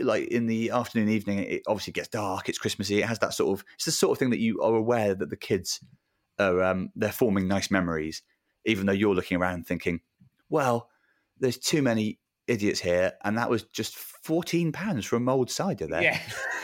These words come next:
Speaker 2: It's so
Speaker 1: It's
Speaker 2: expensive, isn't it?
Speaker 1: It really is. The actual, I don't know how much the actual tickets to it cost, but as soon as you get through,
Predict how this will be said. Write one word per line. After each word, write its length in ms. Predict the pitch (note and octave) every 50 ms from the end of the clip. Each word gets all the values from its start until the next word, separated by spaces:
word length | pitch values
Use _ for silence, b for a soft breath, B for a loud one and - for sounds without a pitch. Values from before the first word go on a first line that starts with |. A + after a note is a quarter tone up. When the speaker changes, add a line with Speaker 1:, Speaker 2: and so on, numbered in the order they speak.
| - - -
Speaker 2:
It's 220 | D#4+ F4+ F#4 F4
so 80 | - C4+ - E3+
Speaker 1:
It's 160 | B2+ - F3 E3
Speaker 2:
expensive, 560 | - - - F3 E3 E3 - - D3+ C#3 C#3+
isn't 160 | D3 B2+ B2
it? 80 | - - _ -
Speaker 1:
It 180 | - C#3 C3 -
really 220 | - D3 C3 C3 A#2+
is. 80 | - -
The 120 | - D#3+
actual, 240 | D3+ C3+ - - -
I 20 |
don't 100 | C#3 F#3
know 60 | F3+ D#3
how 80 | D3 D3
much 240 | D3 C#3+ - -
the 80 | - B2
actual 160 | - - A#2+
tickets 320 | - - C#3+ C3 - - -
to 80 | - G2
it 100 | - -
cost, 260 | - F#2+ E2+ - -
but 120 | - - -
as 80 | -
soon 120 | - E3+ D3+
as 120 | A#2 G#2+
you 40 | G#2+
get 220 | F#2+ G#2 G2 -
through, 360 | - - C3 G2 E2+ E2+ E2+